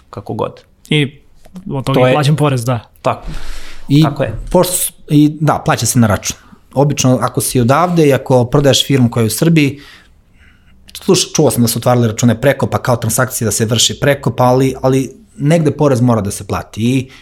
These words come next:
Speaker 3: ja uvek savjetujem
Speaker 2: Ako
Speaker 3: da
Speaker 2: si rezident Srbije, prodaš ovde
Speaker 1: Tako
Speaker 2: više
Speaker 1: je.
Speaker 2: od sto osamdeset dana, plaćaš porez u
Speaker 3: Tako je,
Speaker 2: Srbiji,
Speaker 3: tako,
Speaker 2: jasno.
Speaker 3: tako, tako, tako, tako.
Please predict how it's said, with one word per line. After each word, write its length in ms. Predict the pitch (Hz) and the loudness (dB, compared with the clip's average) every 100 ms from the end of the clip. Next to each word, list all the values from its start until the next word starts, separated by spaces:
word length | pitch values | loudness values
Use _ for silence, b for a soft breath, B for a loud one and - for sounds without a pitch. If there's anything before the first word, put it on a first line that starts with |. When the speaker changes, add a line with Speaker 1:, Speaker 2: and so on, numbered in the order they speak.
| b b b _ _ - | b b b _ _ 0
Speaker 3:
ja 120 | 190 | 2
uvek 140 | 139 | 2
savjetujem 280 | 151 135 - | 0 0 2
Speaker 2:
Ako 100 | 127 | 2
Speaker 3:
da 60 | 160 | 2
Speaker 2:
si 120 | 170 | 4
rezident 440 | 170 170 170 156 | 4 4 4 2
Srbije, 340 | - 151 151 - | 0 2 0 2
prodaš 340 | 143 135 139 | 0 0 0
ovde 40 | |
Speaker 1:
Tako 100 | 156 | 0
Speaker 2:
više 140 | 139 131 | 2 0
Speaker 1:
je. 60 | |
Speaker 2:
od 80 | 135 | -2
sto 120 | - | -2
osamdeset 400 | 139 139 139 135 | -2 -2 -2 -2
dana, 160 | 143 139 | -2 -2
plaćaš 360 | 127 131 - 127 | -2 -2 -4 -4
porez 240 | 131 117 | -2 -2
u 40 | 120 | 0
Speaker 3:
Tako 60 | |
je, 100 | 110 | -2
Speaker 2:
Srbiji, 160 | 117 117 | -2 -2
Speaker 3:
tako, 120 | 127 | 0
Speaker 2:
jasno. 160 | 123 - | 0 -2
Speaker 3:
tako, 240 | - - | -6 -8
tako, 260 | - - - | -12 -12 -14
tako, 220 | - - | -8 -4
tako. 220 | - - | -4 -6